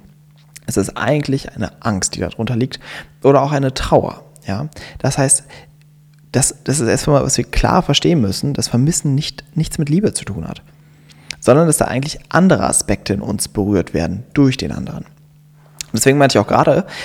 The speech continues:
dass Vermissen nicht zwingend das Signal ist, dass du den Richtigen gefunden hast, sondern genau das Gegenteil. Weil häufig ist es so, dass Menschen in uns gerade viele Ängste und Unsicherheit auslösen,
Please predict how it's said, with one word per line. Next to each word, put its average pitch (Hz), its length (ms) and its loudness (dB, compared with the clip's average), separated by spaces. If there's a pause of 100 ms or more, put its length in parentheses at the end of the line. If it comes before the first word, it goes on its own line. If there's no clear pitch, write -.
dass - 120 0
Vermissen 139 300 6
nicht 135 120 2
zwingend 175 220 6
das 143 120 6
Signal 113 340 4
ist, - 240 0
dass 117 100 0
du - 80 0
den 110 120 4
Richtigen 175 340 4
gefunden 110 300 2
hast, 131 160 0
sondern 123 200 2
genau 110 160 4
das 107 120 2
Gegenteil. 147 420 2 (380)
Weil 110 180 6
häufig - 240 8
ist 151 160 2
es 101 160 2
so, 110 180 6
dass 123 180 2
Menschen 123 440 4
in 113 80 0
uns 143 340 -2
gerade 165 400 2
viele - 280 0
Ängste 190 480 2
und 98 100 0
Unsicherheit 165 640 4
auslösen, 131 480 -4